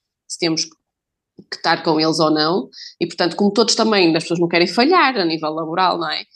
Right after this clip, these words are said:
Portanto existe aqui uma entrega e depois às vezes quando chegamos a casa a disponibilidade não é a mesma, portanto é mais fácil,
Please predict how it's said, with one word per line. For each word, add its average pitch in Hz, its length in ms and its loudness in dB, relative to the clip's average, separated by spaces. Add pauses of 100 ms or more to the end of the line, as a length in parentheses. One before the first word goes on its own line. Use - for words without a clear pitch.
(120)
Portanto 170 280 -2
existe 165 240 -2
aqui 170 140 0
uma 170 140 2
entrega 156 400 -2
e 185 100 0
depois 208 240 -6
às 220 80 -4
vezes 226 160 -10
quando 226 160 -2
chegamos 240 240 -2
a 247 60 -2
casa 247 240 0
a - 20 -2
disponibilidade 240 760 -2
não 240 100 0
é 254 60 0
a 262 40 0
mesma, 285 380 2
portanto 165 260 -4
é 170 60 0
mais 170 260 0
fácil, 185 480 -4